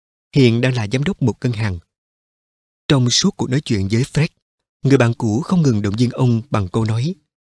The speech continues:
"Người nào biết tin tưởng, người đó sẽ chiến thắng." Sau cuộc nói chuyện, Fred như được tiếp thêm sức mạnh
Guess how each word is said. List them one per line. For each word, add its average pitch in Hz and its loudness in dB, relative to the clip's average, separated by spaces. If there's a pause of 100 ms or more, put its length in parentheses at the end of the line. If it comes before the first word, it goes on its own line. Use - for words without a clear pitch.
(280)
"Người 135 8
nào 117 2
biết 220 2
tin 156 4
tưởng, 117 0 (260)
người 123 4
đó 110 0
sẽ - 0
chiến 120 -2
thắng." 120 -2 (1400)
Sau 135 2
cuộc - -4
nói 135 4
chuyện, 101 0 (380)
Fred 175 2 (420)
như 135 8
được 107 0
tiếp 170 4
thêm 120 0
sức - 0
mạnh 98 0